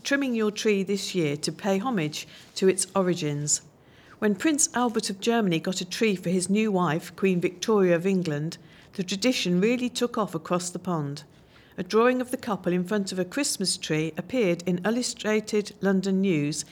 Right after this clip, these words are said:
in eighteen forty-eight. To use modern parlance, the idea went viral.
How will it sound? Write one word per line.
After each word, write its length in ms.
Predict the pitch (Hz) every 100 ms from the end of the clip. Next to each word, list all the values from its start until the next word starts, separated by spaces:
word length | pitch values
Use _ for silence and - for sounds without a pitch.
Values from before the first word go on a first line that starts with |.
| - -
in 140 | 180
eighteen 480 | - 196 196 220 214
forty-eight. 720 | 185 175 175 190 143 143 - - - - - -
To 100 | 226
use 240 | 262 262
modern 300 | 240 262 240
parlance, 640 | 190 165 147 165 190 - - - -
the 100 | 175
idea 400 | 185 190 226 226
went 320 | 190 185 -
viral. 480 | 180 170 139 147